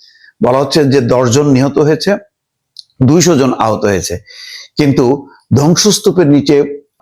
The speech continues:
চাপা পড়েছে অসংখ্য মানুষ। একের পর এক লাশ, সেগুলি উদ্ধার করা হচ্ছে।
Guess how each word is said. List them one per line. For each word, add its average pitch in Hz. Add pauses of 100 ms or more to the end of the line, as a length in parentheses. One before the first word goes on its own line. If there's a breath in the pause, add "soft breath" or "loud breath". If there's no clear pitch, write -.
চাপা 135
পড়েছে 131
অসংখ্য 185
মানুষ। 151 (400 loud breath)
একের 151
পর 139
এক 123
লাশ, 113
সেগুলি 107 (140)
উদ্ধার 117
করা 104
হচ্ছে। 113